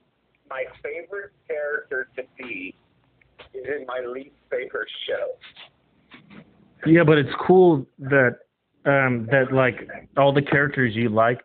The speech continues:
Speaker 2: to have uses for, like, a prop, if you will. Like, it's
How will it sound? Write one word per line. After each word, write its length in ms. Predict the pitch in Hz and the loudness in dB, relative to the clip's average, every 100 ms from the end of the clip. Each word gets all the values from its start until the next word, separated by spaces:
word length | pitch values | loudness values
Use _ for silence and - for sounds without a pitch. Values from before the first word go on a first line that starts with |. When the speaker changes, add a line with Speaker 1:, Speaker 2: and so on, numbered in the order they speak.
| - | -4
Speaker 2:
to 280 | 123 127 120 | 0 0 -2
have 300 | 117 120 110 | -2 -2 -2
uses 480 | 110 120 117 113 101 95 - | -2 -2 -2 -4 -6 -8 -4
for, 160 | 107 | -2
like, 360 | 101 101 98 - _ _ _ _ _ _ _ _ _ 127 | 0 -2 -4 -10 _ _ _ _ _ _ _ _ _ -2
a 120 | 110 - | -2 -2
prop, 400 | - 117 107 - | 0 2 0 -2
if 180 | 95 104 | -10 -10
you 100 | 95 | -12
will. 360 | 92 87 85 _ - | -12 -12 -16 _ -8
Like, 260 | 107 98 - | -6 -6 -8
it's 160 | 120 | -10